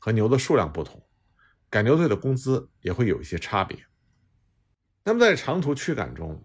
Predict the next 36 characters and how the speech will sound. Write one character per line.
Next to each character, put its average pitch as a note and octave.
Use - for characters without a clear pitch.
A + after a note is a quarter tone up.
所 -
有 F3+
的 D3+
牧 D3
场 -
都 D3
尽 D#3+
力 G2
地 -
付 -
给 G2
牛 E2
仔 B1+
比 A#2+
较 F2
低 A#2
的 F2
工 C2+
资。 -
牧 G#3
场 G3+
主 A2
以 F#2+
最 A#2
小 -
的 -
代 F2+
价 -
去 -
获 B2+
取 -
最 G#2+
大 E2+
的 D#2+
利 F#2
润。 -